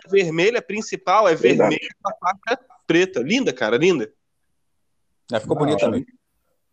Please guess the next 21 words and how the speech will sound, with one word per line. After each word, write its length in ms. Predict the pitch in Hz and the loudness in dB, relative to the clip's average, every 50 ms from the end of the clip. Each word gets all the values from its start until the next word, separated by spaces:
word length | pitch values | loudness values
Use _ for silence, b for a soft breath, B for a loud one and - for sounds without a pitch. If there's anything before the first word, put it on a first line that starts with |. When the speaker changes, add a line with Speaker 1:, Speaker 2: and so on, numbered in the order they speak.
| _ _ _ | _ _ _
Speaker 2:
Ficou. 480 | - - - - 254 254 247 247 - - _ - - 277 - _ _ _ _ _ _ _ _ | -10 -2 0 0 0 0 -2 -8 -14 -16 _ -12 -12 -12 -12 _ _ _ _ _ _ _ _
Speaker 1:
Estilo, 420 | 156 143 - - 208 214 220 - 190 | -2 -2 0 0 0 0 2 2 0
estilo 260 | 180 - - 226 240 | 0 0 2 2 4
River 400 | 202 226 226 202 226 208 170 - - | 4 4 4 2 2 0 0 -2 0
Plate, 340 | 151 147 131 120 113 - | 2 2 2 2 0 -2
estilo 260 | 117 131 147 170 185 175 | -6 -4 -2 2 2 4
River 300 | 175 180 185 170 - - | 4 4 2 0 0 0
Plate. 420 | 127 113 107 104 98 - - - - _ b b b b b b b b b _ _ _ _ | 0 2 2 0 -4 -8 -16 -20 -20 _ b b b b b b b b b _ _ _ _
Professor, 560 | - 220 233 - 226 214 - 262 254 247 160 | 0 0 2 2 0 0 2 2 0 0 0
fala 280 | - - 240 247 269 269 | 0 0 0 2 2 0
comigo, 300 | 262 - 247 233 226 208 | -2 -4 -6 -4 -4 -4
o 20 | |
que 120 | - 262 262 | -4 -6 -6
que 100 | - - | -6 -4
tu 140 | 285 262 247 | -2 0 2
acha 280 | 233 214 - - 220 | 2 0 0 -4 -4
das 400 | 196 196 190 165 147 143 135 127 | 0 2 2 2 2 0 -2 -8
modernizações 1300 | 120 113 110 120 127 156 170 160 165 156 143 139 147 143 135 147 139 127 - - - 143 135 135 127 117 120 | -12 -14 -12 -2 0 2 2 2 2 0 0 -2 -4 -6 -4 -2 -4 -4 -4 -6 -6 -2 0 0 0 0 0
aí, 160 | 120 120 120 | 0 0 0
mundo 240 | 123 139 143 135 135 | 0 0 2 2 0
afora? 580 | 127 - - - 139 120 113 110 107 101 - | 0 -2 -2 0 2 2 2 2 -2 -6 -10